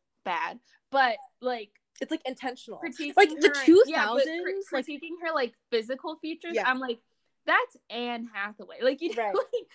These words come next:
Speaker 1: like, they're, it wa-, it's, it's very funny. Um,
Speaker 2: No, for
Speaker 1: how
Speaker 2: sure. And, like
Speaker 1: women were just not allowed to be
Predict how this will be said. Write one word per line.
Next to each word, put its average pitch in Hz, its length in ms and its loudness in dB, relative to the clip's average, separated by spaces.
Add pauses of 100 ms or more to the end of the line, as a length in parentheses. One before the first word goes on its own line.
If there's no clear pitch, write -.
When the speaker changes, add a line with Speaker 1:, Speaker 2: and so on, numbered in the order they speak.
(200)
Speaker 1:
like, 330 280 -8
they're, 349 240 -6 (640)
it 285 100 4
wa-, 294 220 -6
it's, 262 300 -2 (180)
it's 247 200 -6
very 233 340 -2
funny. 196 520 -12 (200)
Um, 202 260 -4
Speaker 2:
No, 240 140 2
for 233 180 -4
Speaker 1:
how 233 120 2
Speaker 2:
sure. 196 220 -4
And, 320 140 2
like 254 140 6
Speaker 1:
women 277 240 -2
were 294 100 0
just 262 240 -4
not 214 340 -2
allowed 202 360 -4
to 240 120 -14
be 196 180 -14